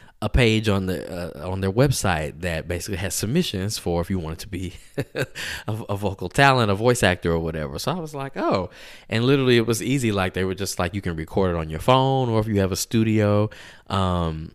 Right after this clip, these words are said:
you know, that's fine." You can, it gave you, like, these scripts. You had to do, like, three different things. One was a monologue and two were, uh, like, dialogue.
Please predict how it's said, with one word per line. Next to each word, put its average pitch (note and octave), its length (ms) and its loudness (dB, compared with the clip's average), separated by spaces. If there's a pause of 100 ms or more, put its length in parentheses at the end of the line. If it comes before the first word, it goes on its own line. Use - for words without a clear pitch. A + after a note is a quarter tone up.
(160)
you F#2+ 120 -4
know, D#2+ 300 -2
that's F2 320 -4
fine." F2+ 640 0
You F2 200 -6
can, D#2+ 280 -8
it C2+ 320 -12
gave F#2 240 -2
you, F#2 120 -2
like, D#2+ 240 -4
these D#2 160 -8
scripts. - 560 0
You F2+ 80 -4
had D#2+ 100 -6
to D#2+ 60 -8
do, E2+ 140 -4
like, D2 200 -6
three F2 220 -4
different E2 340 -6
things. E2+ 400 -4
One D#2+ 220 -6
was D#2 100 -6
a D#2 60 -8
monologue F2+ 760 0
and D2 140 -8
two F#2 260 0
were, D#2+ 400 -2 (460)
uh, D#2 460 -4
like, D#2 300 -12
dialogue. G#2+ 600 0